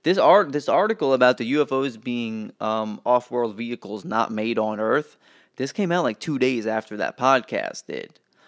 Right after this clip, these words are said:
But George Knapp showed up in Joe, in Joe Rogan's office with two, um, he's a radio host in, in Las Vegas. And he showed, he's been, he, Las Vegas, you know, he's been on this U F O shit for decades now.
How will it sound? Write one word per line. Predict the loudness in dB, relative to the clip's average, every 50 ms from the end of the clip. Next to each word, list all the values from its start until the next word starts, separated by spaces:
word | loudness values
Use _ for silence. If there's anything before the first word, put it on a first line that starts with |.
| _ -10
But | -10 -10 -8
George | -2 0 0 0 0 0 0
Knapp | 0 2 2 2 2 0 -4
showed | -4 -2 -2 0 2
up | 2 0 0 -2 -6
in | -8 -8 -6
Joe, | -2 -4 -4 -2
in | -4 -6 -4
Joe | 0 2 2
Rogan's | 2 4 2 2 2 0 -2 2
office | 4 4 4 4 2 0 -2 -2 -2 -4 -8 -16 _ -20 -20 -20 _ -10
with | -10 -10 _ _ _ -14
two, | -6 -2 0 2 2 2 2 0 0 -2 -6 _ _ _ -4
um, | -4 -2 0 0 -2 -2 -4 -8 -10 -14 _ _ _ -20 -20 _ -10
he's | -8 -4 -2
a | 0
radio | 0 0 0 0 -2 -2 -2
host | -4 -6 -8 -8 -16 -14 -12
in, | -10 -10 -10 -12 -12
in | -12 -12 -10 -8 -6
Las | -6 -6 -6 -6
Vegas. | -6 -6 -6 -6 -8 -10 -14 -14 -16 -20 -20 -20 _ _ _ _ _ _ _ _ _ -8
And | -4 -4 -4 -2 -4 -6 -8 -8
he | -10 -8 -6 -4 -4 -4 -4 -6 -8 -10 -12 -14 _ _ _ _ _ _ _ _ _ _
showed, | -14 -6 0 2 4 4 4 2 -2 -8 -8 -8
he's | -6 -6 -6 -4
been, | -4 -4 -2
he, | 0 0 0 -2 -4 -4 -6 -12 _ _ _ _ -8
Las | -2 2 2 2 2 -2 -4
Vegas, | -2 0 0 0 -2 -4 -8 -10 -10 -10 -10
you | -6 -4
know, | -2 -2 -2 0
he's | -2 -4 -4 -2
been | -2 -2 0
on | 0 0 0 -2
this | -4 -6 -6
U | -4 -2 -2 0
F | 4 4
O | 4 4 4
shit | 0 -4 -2 -2 -2 -2 -4 -6
for | -8 -8 -6
decades | 0 2 2 2 2 0 -6 -8 -8 -10 -10 -10
now. | -10 -8 -8 -10 -12